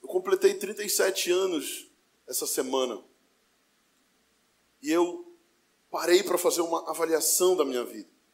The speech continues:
Parei pra fazer uma análise. E a verdade é que não é agora aos trinta e sete, mas desde o momento que Jesus entrou na minha vida, eu preciso dar graças a Ele.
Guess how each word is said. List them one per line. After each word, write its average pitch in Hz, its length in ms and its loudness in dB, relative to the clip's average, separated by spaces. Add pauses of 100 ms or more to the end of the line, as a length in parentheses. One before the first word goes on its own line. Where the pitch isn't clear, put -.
(1400)
Parei 165 180 -6
pra 160 120 -10
fazer 156 220 -4
uma 156 400 -6
análise. 135 800 -4 (1040)
E - 60 -4
a 160 40 0
verdade 170 420 2
é 170 40 -6
que 170 460 -8
não 175 180 -4
é 240 60 -2
agora 165 400 4
aos 156 160 2
trinta 151 340 -10
e 131 80 -8
sete, 151 400 -2
mas 139 220 -6 (540)
desde 214 200 -4
o 202 40 -4
momento 190 340 0
que 175 120 -14
Jesus 170 420 -2
entrou 170 420 -2
na 180 120 0
minha 170 260 -6
vida, 135 400 -6 (100)
eu 135 120 -6
preciso 147 480 -6
dar 131 100 -6
graças 117 500 -4
a 101 100 -4
Ele. 95 200 -8